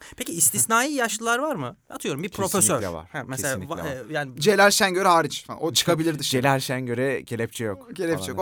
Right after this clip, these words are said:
Speaker 3: O her konu hakkında istediği kadar fikir belirtebilir.
Speaker 2: Ya
Speaker 1: Evet.
Speaker 2: şöyle
Speaker 1: Bayağı özgürlükçüsünüz.
Speaker 3: Bilgisi
Speaker 1: Tebrik ediyorum
Speaker 3: olsun
Speaker 1: sizi.
Speaker 3: olmasın.
Speaker 1: Hakikaten ona, ona verdiniz bu hakkı.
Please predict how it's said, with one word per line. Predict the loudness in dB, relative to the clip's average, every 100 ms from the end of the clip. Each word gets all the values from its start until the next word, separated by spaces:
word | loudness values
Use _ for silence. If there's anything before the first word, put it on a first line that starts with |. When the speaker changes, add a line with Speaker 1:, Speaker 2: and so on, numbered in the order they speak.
| 2 4
Speaker 3:
O |
her | 4 6
konu | 4 4
hakkında | 2 0 -2 -2
istediği | -2 -2 0 0
kadar | 0 0 -4
fikir | -14 -6 -2
belirtebilir. | 0 4 4
Speaker 2:
Ya | 4
Speaker 1:
Evet. | 6
Speaker 2:
şöyle | 4 4 2 2
Speaker 1:
Bayağı | 6 10 10
özgürlükçüsünüz. | 8 4 0 0 0 2
Speaker 3:
Bilgisi | 4 6
Speaker 1:
Tebrik | 8
ediyorum | 10 10
Speaker 3:
olsun | 10
Speaker 1:
sizi. | 10
Speaker 3:
olmasın. | 10 8
Speaker 1:
Hakikaten | 6 4 4
ona, | 4 4
ona | 4 6
verdiniz | 6 6 6 6
bu | 8
hakkı. | 6 4 -4